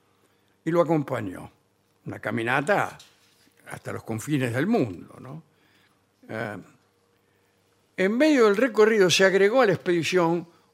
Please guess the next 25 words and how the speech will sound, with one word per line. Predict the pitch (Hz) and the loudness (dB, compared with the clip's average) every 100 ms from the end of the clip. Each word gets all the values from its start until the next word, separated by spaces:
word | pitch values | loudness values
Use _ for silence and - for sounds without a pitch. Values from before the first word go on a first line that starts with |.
| - | -6
un | 262 262 - | -2 -2 -2
tal | - 240 233 294 _ _ | 2 2 2 -2 _ _
Thialfi, | - 277 214 127 110 123 117 104 _ _ _ _ _ _ | 0 4 4 2 -4 -8 -8 -10 _ _ _ _ _ _
un | - 233 | -6 -2
muchacho | 190 175 196 - | -2 0 0 0
muy | 165 202 190 | -2 -2 0
hábil | 175 226 190 151 160 185 - _ _ _ | 2 4 4 2 0 -4 -10 _ _ _
que | 240 | 0
era | 233 202 | 4 4
hijo | 226 190 185 | 4 2 0
de | 151 | 0
campesinos, | 151 127 131 127 - 202 131 120 123 - _ _ _ _ _ | -2 -2 -4 -4 -4 -4 -4 -4 -8 -12 _ _ _ _ _
pero | - 147 143 135 - | -4 0 0 0 -4
dotado | 143 165 165 208 202 | -4 -4 2 4 4
de | 175 | 2
una | 147 135 | -2 -2
gran | 151 165 160 | -2 -2 0
inteligencia. | 127 123 110 104 90 - 78 - - - _ _ _ _ _ | -2 -4 -8 -10 -14 -16 -20 -18 -20 -20 _ _ _ _ _
Quiere | - 240 | -4 2
decir | 190 160 135 | 2 2 0
que | 160 | 0
iban | 139 127 - | 0 0 4
Thor, | 254 254 262 240 | 8 10 8 4
el | 170 143 | -2 -2
forzudo, | 175 165 - 269 196 143 151 170 | -2 -2 -2 -2 0 2 2 -2